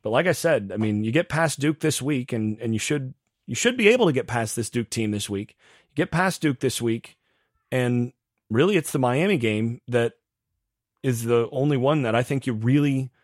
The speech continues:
are playing a team that has the players to, to challenge you unless you beat yourself.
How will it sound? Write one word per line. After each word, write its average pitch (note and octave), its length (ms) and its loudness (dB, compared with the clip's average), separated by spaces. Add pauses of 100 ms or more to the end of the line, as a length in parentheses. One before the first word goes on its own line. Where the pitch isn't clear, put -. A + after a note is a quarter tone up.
(580)
are G#2 100 -6
playing D3 280 2
a B2+ 40 2
team D3 300 0
that A#2+ 160 -2
has C#3+ 280 0
the B2+ 120 -8
players C#3 680 -2 (520)
to, C3+ 480 2
to C3+ 100 -4
challenge D#3 540 0
you G#2+ 400 0
unless C#3+ 400 2
you D3 200 0
beat C3 280 -4
yourself. - 520 -8